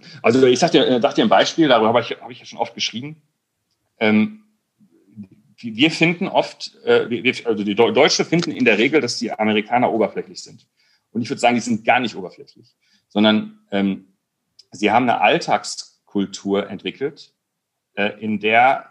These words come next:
äh, eben Missverständnisse nicht mehr auftreten können. Also bestes Beispiel ist, du ge-, setzt dich irgendwo hin auf einen Kaffee und dann kommt eine Kellnerin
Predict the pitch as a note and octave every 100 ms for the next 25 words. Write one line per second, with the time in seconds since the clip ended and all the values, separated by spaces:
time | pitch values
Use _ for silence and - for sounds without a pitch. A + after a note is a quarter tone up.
0 | _ - G#2+ - A#2+ A#2 C3 - C#3 -
1 | A2+ G2+ G#2+ G#2 F2 - - F2 E2 -
2 | - - G2+ G2+ G#2 A2+ A2+ - - A2
3 | - A2+ - - - - B2 - - B2
4 | G#2+ B2+ A2+ G#2+ - C#3+ G#2 A2 G2+ -
5 | C3+ B2+ G2 A#2+ C#3+ G2+ A#2+